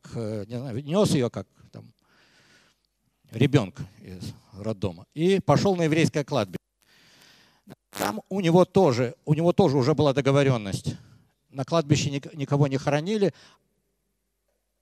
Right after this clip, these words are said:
но для него там сделали яму, сделали надгробие, и он з-, похоронил там с-, эту ногу. Что? Сейчас скажу.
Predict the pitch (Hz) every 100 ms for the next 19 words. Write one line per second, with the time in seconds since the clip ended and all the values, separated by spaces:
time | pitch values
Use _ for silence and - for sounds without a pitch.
0 | _ _ _ _ _ _ _ _ _ _
1 | _ 160 175 160 160 _ _ _ _ _
2 | _ _ 123 147 170 180 160 147 120 151
3 | 147 131 135 165 202 196 127 - _ _
4 | - 110 127 151 143 139 139 127 135 208
5 | 202 139 92 - - 147 170 202 _ -
6 | 139 139 151 151 190 165 131 196 165 165
7 | 156 110 87 - _ _ _ _ _ _
8 | _ _ _ _ _ _ _ _ _ _
9 | _ _ _ _ _ _ _ 226 240 262
10 | _ _ _ _ _ _ _ - - 196
11 | 220 _ _ _ _ _ _ _ _ _
12 | _ - - 170 202 165 185 147 101